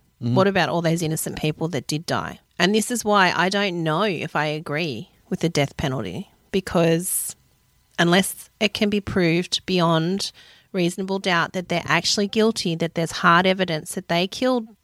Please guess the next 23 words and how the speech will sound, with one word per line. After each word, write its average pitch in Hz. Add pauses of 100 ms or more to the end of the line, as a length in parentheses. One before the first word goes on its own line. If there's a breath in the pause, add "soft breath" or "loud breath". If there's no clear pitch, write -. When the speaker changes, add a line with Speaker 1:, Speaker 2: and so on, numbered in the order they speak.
(220)
Speaker 2:
someone. 170
And 202 (460 loud breath)
this 233
next -
part 196
you're 190
about 185
to 202
talk 185
about, 190
these 202
are 175
the, 170 (240 soft breath)
the 180
situations 170
that 170
I 165
believe 160
that 156
the 175
death -
penalty 156 (220)
could, 180